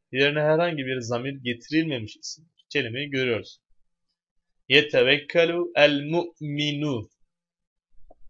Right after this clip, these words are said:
Yetevekkelu, tevekkele, yetevekkelu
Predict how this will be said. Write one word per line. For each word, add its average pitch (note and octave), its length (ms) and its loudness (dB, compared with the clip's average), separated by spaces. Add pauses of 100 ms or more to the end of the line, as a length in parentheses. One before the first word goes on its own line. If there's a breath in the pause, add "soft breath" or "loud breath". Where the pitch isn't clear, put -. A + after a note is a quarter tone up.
(280)
Yetevekkelu, D3 680 2
tevekkele, C#3 600 2
yetevekkelu C#3 720 -2